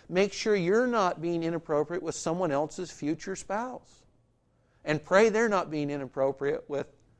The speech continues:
someone else, with your spouse, vice versa. But this is just a great example. Reputation, what they could see outside, character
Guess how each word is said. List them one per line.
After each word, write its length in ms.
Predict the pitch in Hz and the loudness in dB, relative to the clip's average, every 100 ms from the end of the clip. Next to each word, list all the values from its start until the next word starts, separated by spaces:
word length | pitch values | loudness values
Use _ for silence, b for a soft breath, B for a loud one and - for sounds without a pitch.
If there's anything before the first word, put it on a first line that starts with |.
| b b b b | b b b b
someone 320 | - 160 147 | -4 -2 0
else, 220 | 147 - | 0 -2
with 140 | 135 | -6
your 140 | 160 165 | -4 -6
spouse, 580 | - 117 98 - - _ _ _ _ - | -8 -12 -12 -14 -20 _ _ _ _ -12
vice 280 | 120 113 | -10 -10
versa. 400 | - 120 104 - - _ _ - | -12 -14 -14 -18 -20 _ _ -8
But 160 | 151 - | -6 -2
this 180 | 233 | -2
is 140 | 147 123 | -4 -4
just 240 | 139 - | -4 -4
a 100 | - | -6
great 460 | 117 127 147 139 - | -4 0 2 2 -2
example. 640 | 117 120 117 101 104 107 _ b b b b b | -8 -6 -6 -8 -12 -14 _ b b b b b
Reputation, 1000 | 175 180 165 - 190 233 226 254 269 233 _ - | 6 6 2 2 2 2 0 -4 -4 -10 _ -4
what 200 | 165 175 | 0 2
they 140 | 185 | 0
could 200 | 170 143 | 0 -4
see 220 | - 160 | -2 2
outside, 640 | 151 214 - 170 120 127 - | 4 2 0 0 0 -2 -6
character 720 | - 220 247 - - 117 | 0 2 2 0 -6 -6